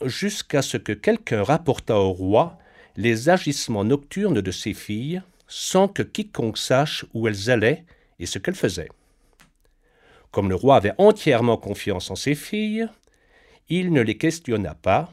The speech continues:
mais attendit qu'elles se rendent dans la chapelle pour y prier, et nota tout ce qu'elles firent sans qu'elles s'en doutent. Il réalisa alors que Dieu les avait élues, et après mûre réflexion,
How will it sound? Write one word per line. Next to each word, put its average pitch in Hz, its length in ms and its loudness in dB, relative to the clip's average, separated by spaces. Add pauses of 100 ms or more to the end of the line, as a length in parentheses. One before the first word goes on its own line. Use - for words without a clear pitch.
mais 101 300 -2
attendit 131 640 -2
qu'elles 101 160 -8
se - 140 -2
rendent 143 460 0
dans 120 120 -4
la 143 100 4
chapelle 123 580 -2
pour 107 280 -6
y 104 40 2
prier, 98 480 -6 (480)
et 139 140 10
nota 139 320 4
tout 254 400 0
ce - 160 0
qu'elles 107 240 -2
firent 156 460 -4
sans 143 340 -2
qu'elles 110 200 -2
s'en 104 240 -6
doutent. - 540 -14 (1800)
Il 147 220 6
réalisa 120 600 2
alors 151 240 2
que - 100 -2
Dieu 113 300 0
les 107 240 0
avait 90 240 -2
élues, 82 280 -8 (720)
et 139 120 6
après 143 260 4
mûre 185 240 4
réflexion, 123 720 -2